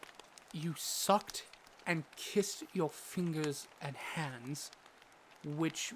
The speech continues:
were coated in the blood and oil of a magical fish, and suddenly ancient wisdom just waltzed in without you knowing? Have you lost your mind?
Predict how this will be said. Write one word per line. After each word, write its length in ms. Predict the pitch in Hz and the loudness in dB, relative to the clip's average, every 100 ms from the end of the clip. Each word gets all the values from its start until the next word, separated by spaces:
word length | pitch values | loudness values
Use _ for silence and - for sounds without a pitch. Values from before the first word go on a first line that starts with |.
| 247 | -2
were 160 | 156 143 - | 0 0 -4
coated 580 | - - 240 233 226 208 - | -12 -2 0 2 2 0 2
in 240 | 214 208 196 | 4 6 4
the 140 | 175 - | 2 2
blood 420 | 185 185 185 180 185 | 4 8 10 8 6
and 160 | 170 165 - - | 2 0 -4 2
oil 400 | 175 175 170 170 - | 4 6 4 2 0
of 100 | - | 0
a 60 | |
magical 720 | 151 156 170 170 170 160 165 | 0 2 4 4 2 -2 0
fish, 760 | 156 - - - 156 143 - - - - - - - | -2 -4 -4 0 2 2 -2 -6 -8 -18 -18 -6 2
and 140 | 190 | 2
suddenly 600 | - - 277 254 254 233 - | 6 8 10 10 6 4 2
ancient 380 | 262 262 - - - - | 4 4 2 -8 -8 -2
wisdom 440 | 226 233 - 226 214 | 2 2 4 2 2
just 260 | - 214 - - - - | 2 2 0 -16 -20 -10
waltzed 680 | - 170 170 311 349 - - - - | 0 2 2 2 2 0 -2 -4 4
in 280 | 277 247 254 - - | 6 6 4 -2 0
without 540 | 220 214 - - 220 214 - - | 6 6 4 10 10 10 -4 -2
you 180 | 185 190 | 4 6
knowing? 720 | 175 175 180 202 277 381 403 - - - - - - - - - - - - - - - - - - - - - - | 6 8 10 12 12 8 2 -6 -16 -20 -20 -20 -20 -20 -20 -20 -20 -20 -20 -20 -20 -16 -12 -12 -14 -20 -20 -4 12
Have 260 | 269 302 | 12 12
you 340 | 320 349 359 370 | 12 12 12 12
lost 420 | 370 - - - | 12 12 12 12
your 180 | 339 311 | 12 12
mind? 680 | 302 349 320 208 180 156 | 12 12 12 12 12 4